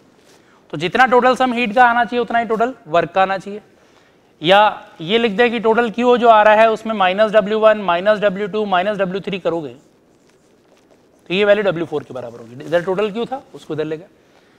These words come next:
तो टोटल हीट की वैल्यू हो गई फ़ाइव नाइन सिक्स ज़ीरो माइनस फ़ाइव फ़ाइव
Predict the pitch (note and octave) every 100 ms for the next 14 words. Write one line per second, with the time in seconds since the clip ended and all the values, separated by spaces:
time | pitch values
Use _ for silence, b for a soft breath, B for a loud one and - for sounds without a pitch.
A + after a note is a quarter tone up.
0 | b b b b _ - D3+ G3 A#3+ B3
1 | A3+ A#3+ G#3+ B3+ A#3 A3+ A#3+ A3+ A#3 A#3
2 | - F#3+ G3+ A#3 - G#3 F#3+ F#3+ G#3 G3
3 | - G#3 F3 A3 A#3 B3+ _ _ _ _
4 | _ _ _ _ _ _ _ - D3+ F#3
5 | G3+ B3 - - G3 G3+ - - G#3